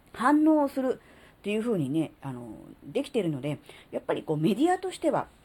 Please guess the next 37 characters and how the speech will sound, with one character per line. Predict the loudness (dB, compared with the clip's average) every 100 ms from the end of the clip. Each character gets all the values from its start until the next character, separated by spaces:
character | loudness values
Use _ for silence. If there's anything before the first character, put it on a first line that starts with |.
| _ _ -16
え |
ー、 | -14 -14 -18 -20 -20 -4
ポ | -2
ジ | -2
テ | -6
ィ |
ブ | -10
で | -10
ね、 | -10 -16 _ -8
嬉 | -6 -4
し | -4 -6
い | -8 -8
情 | -6
報、 | -6
楽 | -6 -4
し | -2
い | -2
情 | -2
報 | -4 -6
よ |
り | -6
か | -6 -4
は、 | -6 -6 -20 0
ネ | 4
ガ | 6
テ | 4
ィ |
ブ | -2
な | -2
情 | -2
報 | -2 -2 2
を | 2
出 | 0 -8
し | -4
た | -2 0
が | 0
る、 | -2